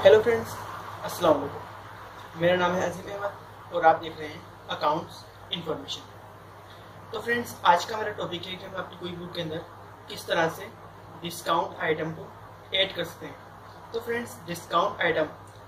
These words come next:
काम क्या करता है? तो फ्रेंड्स, हम अभी तक हमने जितने भी आइटम्स अब डिस्कस करें, तो उन तमाम आइटम्स को, तो उन तमाम आइटम्स का इफेक्ट्स हमारी अकाउंट्स पर पड़ता है।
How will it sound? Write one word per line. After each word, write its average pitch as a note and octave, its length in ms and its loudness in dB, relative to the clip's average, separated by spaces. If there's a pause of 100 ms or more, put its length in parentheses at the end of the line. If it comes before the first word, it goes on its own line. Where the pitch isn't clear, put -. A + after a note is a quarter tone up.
(260)
काम E3+ 200 6
क्या G#3+ 120 -6
करता G3+ 240 2
है? G3+ 180 4 (640)
तो A3+ 60 -10
फ्रेंड्स, A#3 280 -2
हम G#3+ 200 2
अभी - 140 2
तक A4+ 160 -6
हमने - 180 -8
जितने G3+ 320 -4
भी G#3 180 -6
आइटम्स E3+ 560 0
अब F#3 200 -6 (260)
डिस्कस E3+ 360 -6
करें, E3+ 280 0 (1040)
तो - 60 -8
उन A3+ 260 2
तमाम F3+ 580 2
आइटम्स F3+ 440 2
को, G3 100 -10 (1500)
तो A#3 80 -4
उन A#3 180 -2
तमाम G3+ 420 6
आइटम्स F3+ 380 0
का G#3 80 -6
इफेक्ट्स - 500 -6
हमारी E3 320 4 (380)
अकाउंट्स E3 420 0
पर G3 160 2 (460)
पड़ता D#3+ 260 -2
है। - 220 -8